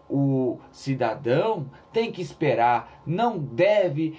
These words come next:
é, é, ter relação sexual fora do casamento,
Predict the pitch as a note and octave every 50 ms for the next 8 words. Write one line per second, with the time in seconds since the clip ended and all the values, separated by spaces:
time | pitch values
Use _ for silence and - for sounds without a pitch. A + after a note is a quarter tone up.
0 | - - - - C#3+ D3+ C3 B2+ D#3+ D#3 D#3 C#3+ C#3+ C#3 C#3+ C3+ C3 - - F3+
1 | F3 D3 D3 C#3+ C3 C3 - - D#3 D3 C#3+ C#3 - C#3+ C3 - - - - G2+
2 | A2+ C3 C3+ C3 B2+ B2+ - - C#3 C#3+ D3 C3+ B2+ A#2+ A#2 A#2+ C3+ B2 A#2+ A2
3 | A#2+ G#2+ G#2 G2 A2 B2 B2 A#2 A2 - A2+